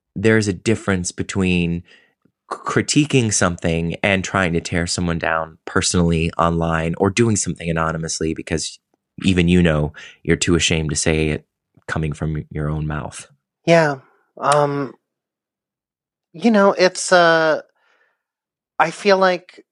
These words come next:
Speaker 2: especially young people don't really realize how dangerous social media can be.
Speaker 1: Right.
Speaker 2: In the sense of, like, "Oh, you shouldn't have tweeted that because anybody that is this part of this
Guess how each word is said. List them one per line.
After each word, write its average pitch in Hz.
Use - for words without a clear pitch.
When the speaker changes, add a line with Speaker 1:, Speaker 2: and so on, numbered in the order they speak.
Speaker 2:
especially 196
young 170
people 180
don't 156
really 151
realize 135
how 139
dangerous 135
social -
media 143
can -
be. 156
Speaker 1:
Right. 90
Speaker 2:
In 165
the 175
sense 170
of, 156
like, 147
"Oh, 143
you 185
shouldn't 175
have 139
tweeted 190
that 123
because 147
anybody 139
that 131
is 131
this 135
part 160
of 143
this -